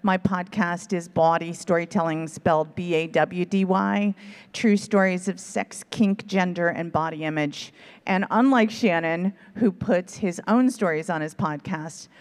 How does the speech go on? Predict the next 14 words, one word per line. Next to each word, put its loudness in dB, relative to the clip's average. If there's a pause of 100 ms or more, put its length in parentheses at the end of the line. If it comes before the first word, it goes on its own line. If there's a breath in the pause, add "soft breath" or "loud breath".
(120)
my 2
passion -4
is -4
taking -4
people -2 (240 loud breath)
and -4
teaching -4
them -2
how -4
to -6
tell -2
a -4
story. 0
And -6